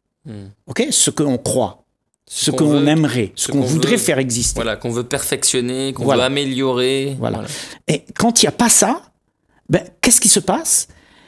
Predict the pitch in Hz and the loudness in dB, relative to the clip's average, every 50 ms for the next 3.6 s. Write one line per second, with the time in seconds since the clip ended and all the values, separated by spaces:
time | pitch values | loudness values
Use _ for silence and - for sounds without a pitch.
0 | - _ - - 220 277 277 285 - - - _ _ _ _ - - 214 240 254 | -20 _ 0 4 4 4 4 2 -2 -12 -20 _ _ _ _ -2 0 4 4 6
1 | 269 262 220 233 254 240 254 311 - 453 415 - - - - - _ _ _ _ | 6 4 4 4 4 2 2 2 0 -2 -4 -4 -6 -14 -20 -20 _ _ _ _
2 | - - - - 151 - - - 180 185 196 220 220 214 254 214 190 175 156 - | -14 -12 -12 -12 -14 -8 -2 0 2 4 4 4 4 4 2 2 2 2 2 2
3 | 240 - - 175 - - 131 123 117 120 - - | 0 0 0 -2 -2 -2 -2 -2 -2 -4 -8 -16